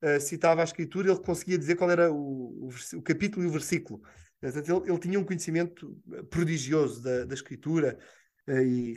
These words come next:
que sabia a Escritura de trás para a frente, conseguia identi-, identificar, eh, todas as passagens bíblicas e, e dar estas indicações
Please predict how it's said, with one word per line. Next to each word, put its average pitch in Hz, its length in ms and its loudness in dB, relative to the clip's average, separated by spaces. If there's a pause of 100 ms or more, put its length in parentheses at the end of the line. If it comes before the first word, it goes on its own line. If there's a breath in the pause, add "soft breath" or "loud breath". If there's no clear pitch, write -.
(120)
que - 80 -12
sabia 147 260 0
a 151 40 2
Escritura 147 340 -4
de - 20 -14
trás 147 140 -2
para 135 120 -6
a - 20 -6
frente, 156 360 -2
conseguia 151 380 -4
identi-, 143 420 -4
identificar, 139 600 -2 (400 loud breath)
eh, 123 800 2
todas 147 300 -2
as 147 140 0
passagens 139 520 -4
bíblicas 156 640 0
e, 127 260 -2
e 123 40 -8
dar 147 180 4
estas 143 180 -4
indicações 147 680 -4